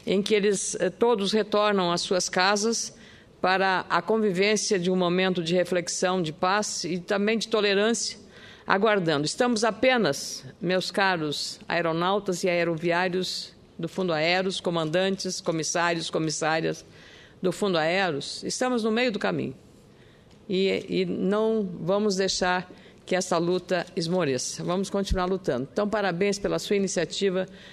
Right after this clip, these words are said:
de, mesmo quebrando um protocolo, penso que a relevância social desta causa, que é justa, legítima, é, é realmente vale quebrar protocolo. Protocolo é apenas um,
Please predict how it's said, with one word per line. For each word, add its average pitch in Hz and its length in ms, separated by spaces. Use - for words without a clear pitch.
de, 170 640
mesmo 190 520
quebrando 175 480
um 170 60
protocolo, 185 720
penso 202 340
que 196 240
a 170 520
relevância 202 560
social 160 640
desta 208 500
causa, 175 640
que 165 120
é 156 100
justa, 233 400
legítima, 196 760
é, 175 480
é 185 400
realmente 175 640
vale 185 640
quebrar 175 320
protocolo. 160 500
Protocolo 196 540
é 208 80
apenas 196 480
um, 180 280